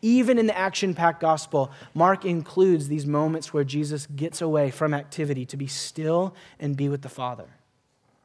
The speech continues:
And so for some of us here, the question is, is do I fall into one of these two traps, asceticism or activism?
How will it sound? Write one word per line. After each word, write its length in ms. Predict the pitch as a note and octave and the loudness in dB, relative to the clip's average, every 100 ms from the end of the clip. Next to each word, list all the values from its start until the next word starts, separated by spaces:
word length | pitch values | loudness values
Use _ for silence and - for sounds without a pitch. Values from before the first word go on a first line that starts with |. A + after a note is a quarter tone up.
| _ _ _ _ _ _ _ _ _ _ _ _ _ _ _ _ _ _ - | _ _ _ _ _ _ _ _ _ _ _ _ _ _ _ _ _ _ -8
And 100 | D3+ | 0
so 100 | F3+ | 0
for 160 | E3 | 0
some 220 | E3 F3 E3+ | -2 0 2
of 80 | |
us 120 | E3+ - | 0 0
here, 360 | G3 C#3 B2+ _ _ _ _ _ _ _ - | 0 -2 -8 _ _ _ _ _ _ _ -8
the 60 | |
question 360 | D3 F#3+ - F3+ | 2 2 2 2
is, 200 | F3 D3+ | 2 2
is 340 | D3 C3+ - - _ _ _ _ _ - | -2 -4 -8 -16 _ _ _ _ _ -4
do 120 | D3+ | 2
I 120 | D#3+ | 4
fall 440 | F3 F3+ E3 D3+ C#3 | 4 4 4 4 2
into 220 | D3 D3 | -2 0
one 140 | C#3 C#3 | 0 0
of 80 | |
these 240 | C3+ C3+ - | -2 -4 -6
two 160 | C#3+ | -10
traps, 540 | C3+ C3 A2 - - A#2 | -8 -10 -12 -12 -20 -18
asceticism 800 | A#2+ D3 C#3+ - C3+ D3 C#3+ C3+ | -12 -10 -8 -8 -8 -8 -8 -10
or 100 | C#3+ | -12
activism? 560 | B2+ - A2+ G#2 - | -12 -12 -16 -16 -18